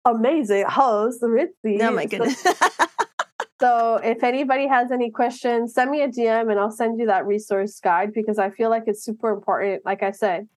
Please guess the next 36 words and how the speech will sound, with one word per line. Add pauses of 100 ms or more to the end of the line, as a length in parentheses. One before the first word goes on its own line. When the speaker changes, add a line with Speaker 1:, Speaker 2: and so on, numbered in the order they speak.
(260)
Speaker 1:
say,
share
what
you
know, (100)
share
the
things
that
have
helped
you. (420)
And
if
you
could
help
somebody,
like, (480)
you
know,
save
two
minutes
or (100)
a
year
or
five
years
Speaker 2:
Mm-hmm.
Speaker 1:
of
their
journey,
why
not?